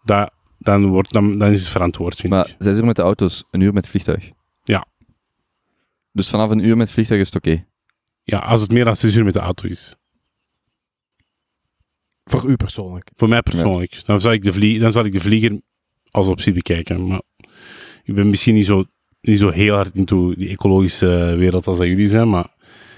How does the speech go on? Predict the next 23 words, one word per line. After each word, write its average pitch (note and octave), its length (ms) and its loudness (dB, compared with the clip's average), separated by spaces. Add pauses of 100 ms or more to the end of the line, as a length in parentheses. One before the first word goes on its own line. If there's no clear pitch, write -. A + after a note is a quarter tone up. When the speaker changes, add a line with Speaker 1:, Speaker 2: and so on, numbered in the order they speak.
(220)
Speaker 1:
ik - 60 -8
vind, G#2+ 220 0 (280)
vanaf A2+ 260 0
zes A#2+ 200 0
uur A#2 100 4
rijden, G#2+ 240 2
dan A2+ 100 0
kun - 160 -2
je - 60 -8
wel A2+ 80 2
eens F#2+ 140 -4
nadenken, G2 440 0
is F#2+ 140 -8
het F#2 100 -10
misschien G2 240 -2
niet G2+ 80 2
verstandiger F#2 480 0
om F2+ 80 -4
de F2 80 -4
auto - 260 -6
te - 100 -6
pakken? - 340 -4
Ook A#2 240 0